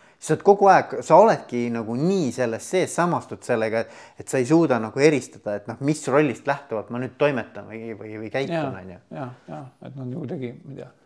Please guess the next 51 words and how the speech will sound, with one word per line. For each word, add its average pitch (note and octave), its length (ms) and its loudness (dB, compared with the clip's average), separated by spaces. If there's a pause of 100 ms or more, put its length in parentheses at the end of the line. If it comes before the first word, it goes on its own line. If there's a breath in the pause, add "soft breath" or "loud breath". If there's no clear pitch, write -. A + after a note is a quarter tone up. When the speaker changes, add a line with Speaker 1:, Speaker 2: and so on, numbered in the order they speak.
(300)
Speaker 2:
jah, C#3+ 100 -14
sellest C#3+ 320 -8
rollist, D#3+ 400 2
rolli-, D3 300 0 (100)
noh, C3+ 160 -10
ütleme, C#3 240 -10
rollist D3 240 -4
nagu B2+ 100 -12
Speaker 1:
See C3+ 60 -4
on G3+ 80 4
nagu G3+ 80 2
Speaker 2:
ab-, G#3+ 80 4
Speaker 1:
näitleja. F3+ 540 2
Speaker 2:
ab-, - 180 -8
noh, F3 160 -6
ongi, G#3 240 -2
jaa. F3 140 6 (100)
Mi-, F3+ 160 -4
minul A3+ 240 2
on D#3 100 0
üks G3+ 160 2
asi, F3 140 2
mis C#3 160 -6 (360)
<laughs> D4+ 380 -12
ma F#3 120 -6
olen E3 100 -4
kogu G3+ 160 6
aeg D3+ 160 2
mõelnud F3 240 0
selle D3+ 160 0
holokraatia D#3+ 480 2
peale, C#3 160 -2
et F#3+ 80 2
üks - 80 -16
viis, E3 160 -4
kuidas - 160 -4
holokraatiat D#3+ 480 0
seletada, D3+ 400 -4
ma C3+ 80 -10
siin D#3 160 -8
ennem, C#3+ 160 -8 (160)
ennem D3+ 240 -6
kui D#3 80 0
la-, E3+ 80 0
salvestamaks, D3 480 -6 (160)
kuidas D#3 160 -4
seletamas, C#3+ 400 -8
et - 480 -18
holokraatia F3+ 480 -2
on F3 80 -6
nagu F3 220 -2